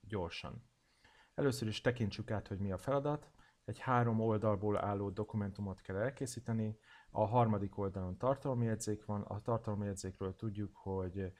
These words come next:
címsorok használata szükséges. Ezen kívül mindegyik oldalon ugyanaz a fejléc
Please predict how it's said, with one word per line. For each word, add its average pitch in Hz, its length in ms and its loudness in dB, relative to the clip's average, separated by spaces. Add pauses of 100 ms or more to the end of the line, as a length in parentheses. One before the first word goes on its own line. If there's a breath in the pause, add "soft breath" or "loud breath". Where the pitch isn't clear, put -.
(220 soft breath)
címsorok 113 840 2 (380)
használata 98 600 -4
szükséges. - 760 -10 (420 loud breath)
Ezen 127 300 2
kívül 113 320 0
mindegyik 113 440 0
oldalon 101 560 0
ugyanaz 101 520 0
a 92 320 -4
fejléc 95 580 0